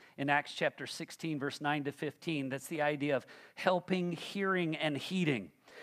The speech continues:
And we're gonna look at this in a moment, but let me read this section of Scripture and then pray,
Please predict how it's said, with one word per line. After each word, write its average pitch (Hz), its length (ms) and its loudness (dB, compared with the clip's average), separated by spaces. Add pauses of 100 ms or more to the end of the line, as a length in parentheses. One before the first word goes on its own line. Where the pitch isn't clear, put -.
(120)
And 160 100 0
we're 180 100 2
gonna 160 160 2
look 175 260 2
at - 80 -2
this 156 220 -6
in 151 60 -4
a 147 60 0
moment, 156 300 4
but 160 100 -8
let 190 140 2
me 202 100 0
read 170 320 -2
this 175 160 -2
section - 420 -2
of 180 80 -4
Scripture 113 640 -6 (460)
and 143 180 0
then 143 220 2
pray, 127 560 6